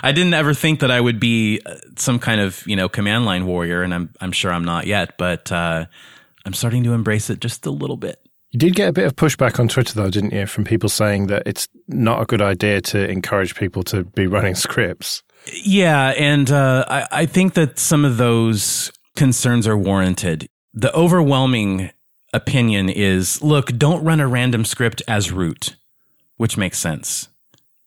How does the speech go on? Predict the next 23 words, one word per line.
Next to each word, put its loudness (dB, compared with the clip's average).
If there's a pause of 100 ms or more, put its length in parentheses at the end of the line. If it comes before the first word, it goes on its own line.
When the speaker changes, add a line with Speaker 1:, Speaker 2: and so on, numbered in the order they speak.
Speaker 1:
Maybe 2
don't 0
run 2
a 0
random 0
script -4
at -2
all, 0
but -2
in 0
this -2
case, -6 (540)
this 0
was -2
from 0
a -2
Fedora 0
admin. -2
It's -6 (140)
very 0
clean, 0
well-documented -2
code. -4